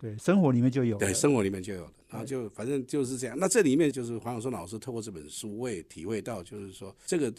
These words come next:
Speaker 2: 这个等于一种超前部署嘛。
Speaker 1: 嗯。
Speaker 2: 那我们讲德国好了，像我们德奥，哈，我们以我们台湾这边的所谓的华德福的教育系统，跟德奥那一带嘛，哈，
Speaker 1: 嗯。
Speaker 2: 就 originate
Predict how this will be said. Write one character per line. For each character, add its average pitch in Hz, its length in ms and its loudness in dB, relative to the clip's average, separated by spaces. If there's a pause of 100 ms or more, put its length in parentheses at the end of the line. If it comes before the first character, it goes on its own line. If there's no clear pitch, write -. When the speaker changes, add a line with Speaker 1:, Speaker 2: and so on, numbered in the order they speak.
(120)
Speaker 2:
这 175 120 -4
个 135 60 -2
等 95 120 -8
于 101 100 -6
一 113 40 -6
种 82 200 -10
超 120 240 -2
前 85 160 -6
部 92 220 -10
署 - 200 -14
嘛。 - 220 -20
Speaker 1:
嗯。 95 320 -6
Speaker 2:
那 220 100 2
我 196 40 4
们 131 80 0
讲 90 160 -2
德 85 180 -8
国 90 160 -10
好 - 220 -18
了， - 100 -20
像 165 200 -2
我 113 60 -2
们 110 100 -2
德 110 220 -6
奥， 117 140 -4 (120)
哈， 85 180 -16 (180)
我 101 80 -12
们 123 220 -4
以 113 100 -4
我 98 60 -2
们 104 80 -6
台 104 120 -6
湾 120 100 -6
这 123 80 -8
边 117 140 -6
的 101 80 -6
所 - 180 -14
谓 101 60 -6
的 87 200 -12
华 120 180 2
德 127 180 0
福 101 180 -6
的 92 80 -6
教 101 220 -2
育 95 60 -4
系 92 200 -10
统， - 180 -20
跟 117 240 -6
德 104 200 -10
奥 123 220 0
那 110 100 -2
一 85 80 -6
带 90 220 -6
嘛， 76 200 -14
哈， 76 180 -20 (180)
Speaker 1:
嗯。 92 280 -12
Speaker 2:
就 101 260 -10 (140)
originate 107 480 0